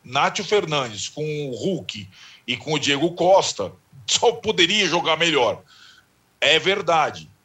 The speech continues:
mas eu acho que as questões, os jogadores que já estavam com o Sampaoli estão rendendo melhor, mais agora com o Cuca. Então, acho que o Cuca tem mais digitais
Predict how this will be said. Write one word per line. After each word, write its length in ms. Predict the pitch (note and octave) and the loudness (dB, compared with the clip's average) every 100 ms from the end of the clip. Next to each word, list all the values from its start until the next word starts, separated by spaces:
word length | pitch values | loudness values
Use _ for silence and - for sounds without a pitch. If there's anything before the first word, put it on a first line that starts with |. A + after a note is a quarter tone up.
| _ _ | _ _
mas 240 | A#2+ B2 | -6 -2
eu 80 | C3+ | 0
acho 280 | C3+ D3 - | 0 0 -4
que 260 | E3 E3+ - | -10 -10 -4
as 240 | B2 C3 | -4 -2
questões, 440 | D3 C#3 - E3 | -6 -6 -4 -6
os 160 | D#3 D3+ | -4 -2
jogadores 720 | D#3+ D#3 A#3+ G3+ E3 E3 - | 2 4 4 4 2 -4 -4
que 100 | - | -4
já 80 | F#3+ | -4
estavam 720 | G#3 - - G3+ C4 A3 G3 | -2 -6 -2 2 2 0 -4
com 160 | F3+ E3 | -6 -10
o 40 | |
Sampaoli 680 | - D3 - C#3+ C3+ E3+ F3+ - _ - | -8 -6 -2 0 0 0 -6 -20 _ -10
estão 260 | D3 - B3 | -4 0 2
rendendo 320 | B3+ G3+ A#3 | 2 2 2
melhor, 400 | G3+ D#3+ F3 C3 - _ _ _ - | 2 4 4 2 -6 _ _ _ -14
mais 460 | B2+ D3+ E3+ D3+ B2+ | -2 2 2 0 -2
agora 320 | A2+ B2 A#2 | -2 -4 -6
com 140 | B2+ | -8
o 40 | A#2 | -20
Cuca. 320 | G#2 - - - - - | -20 -20 -20 -20 -20 -20
Então, 200 | - A2+ | -6 2
acho 140 | E3+ E3 | 2 2
que 40 | |
o 60 | G3 | -2
Cuca 320 | - F#3 G3+ | -6 -4 -2
tem 360 | G3 F#3 G3 G3 _ _ _ _ - | 0 0 -2 -8 _ _ _ _ -12
mais 480 | C#3 D#3+ F3+ G3 D3 | 0 2 2 0 -2
digitais 1120 | F3+ D3+ F3 - D#3+ D#3+ F#3 G#3+ - - - | -2 0 -2 -2 2 2 2 -2 -8 -10 -14